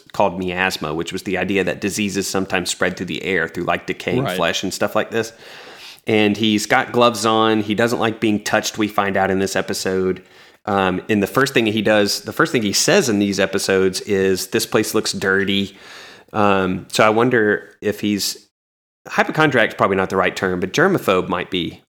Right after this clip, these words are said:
Speaker 1: might be
Speaker 2: Germaphobe
Speaker 1: on.
Speaker 2: probably hits it pretty close, 'cause I kinda got the same feeling that, and, you know, there was a part of me that was wondering if it wasn't so much germaphobe as much as it was kind of low-key insulting. Like, you know, "Oh, you're supposed to be the League of Villains? Like, I thought you guys would be a little bit, you know, hoity-toity than this." You know, with, like,
Speaker 1: Mm-hmm.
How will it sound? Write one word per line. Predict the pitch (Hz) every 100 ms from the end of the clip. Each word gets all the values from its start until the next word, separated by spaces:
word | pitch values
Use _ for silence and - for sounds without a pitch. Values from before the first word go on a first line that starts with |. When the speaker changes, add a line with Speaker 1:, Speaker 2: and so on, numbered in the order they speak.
| _ _
Speaker 1:
might | 104 185
be | 240
Speaker 2:
Germaphobe | - 165 127
Speaker 1:
on. | 117
Speaker 2:
probably | 131 120 113 104
hits | 107
it | -
pretty | 101 90
close, | - 98 92
'cause | - 113
I | 117
kinda | 165 165
got | 165
the | 120
same | 127 107
feeling | - 101 90 85 90 - - - -
that, | 117 95 -
and, | 165
you | 165
know, | 151 143
there | 143 147
was | 156 135
a |
part | 123 202 214
of | 175
me | 139
that | 123 101
was | 110
wondering | 113 117 113 113
if | 107
it | -
wasn't | 120 156 160
so | 151
much | 139 113 95
germaphobe | 92 117 135 - 208 196 - _ - -
as | 127
much | 147 147
as | 139
it |
was | 113 -
kind | 185
of | 143
low-key | 113 135 - 143 -
insulting. | 120 - 76 85 67 110 _ _ -
Like, | 117 110 95 - -
you | 143
know, | 113 101 104
"Oh, | 127 123 107
you're | 110 135
supposed | 139 151 160 139
to |
be | 135
the | 117
League | 117 131
of | 98
Villains? | 104 175 196 117
Like, | 113
I | 131
thought | 165 151 139
you |
guys | 127 117 117
would | 104
be | 113 107
a | 104
little | 120 110
bit, | 107 104 -
you | 107
know, | 92 95
hoity-toity | 135 113 98 131 123 98
than | 87 113
this." | 123 - - -
You | 120
know, | 101
with, | 101 107
like, | 98 104
Speaker 1:
Mm-hmm. | 92